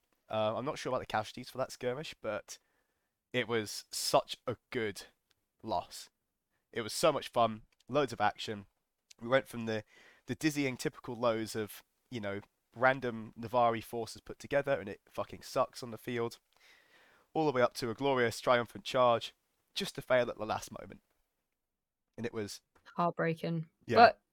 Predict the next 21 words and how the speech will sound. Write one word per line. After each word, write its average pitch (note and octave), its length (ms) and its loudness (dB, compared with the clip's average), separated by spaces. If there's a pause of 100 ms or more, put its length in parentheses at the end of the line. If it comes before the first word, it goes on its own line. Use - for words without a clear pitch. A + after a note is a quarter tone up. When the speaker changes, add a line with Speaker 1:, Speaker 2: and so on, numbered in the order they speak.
(120)
Speaker 2:
is B3+ 140 6
that C4+ 180 12
one C#4 140 6
of B3 120 4
those A#3+ 340 8
where G#3 500 8 (160)
the G3 100 0
failure G3 540 8
is E3+ 140 4
actually E3 420 4
almost E3 500 0
as D#3 100 -6
sweet - 400 -4
just - 200 -6
because E3+ 340 -2
you E3 80 0
had D3+ 340 0
such - 320 -6
a E3 40 -4
good D#3+ 220 -6
time? D#3 440 -6